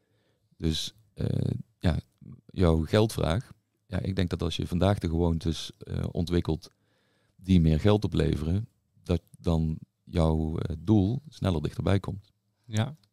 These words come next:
Speaker 1: Dus, eh, een, een docent, zoals ik, eh,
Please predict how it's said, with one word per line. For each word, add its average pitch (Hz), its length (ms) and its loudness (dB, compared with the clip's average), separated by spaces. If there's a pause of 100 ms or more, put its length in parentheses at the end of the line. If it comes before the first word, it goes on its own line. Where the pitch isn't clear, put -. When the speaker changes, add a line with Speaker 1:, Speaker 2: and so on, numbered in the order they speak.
(160)
Speaker 1:
Dus, 78 300 -8 (160)
eh, 76 200 -4 (100)
een, - 240 -4
een 87 160 -8
docent, 92 480 2
zoals 80 320 -4
ik, 85 260 -4
eh, 78 440 -2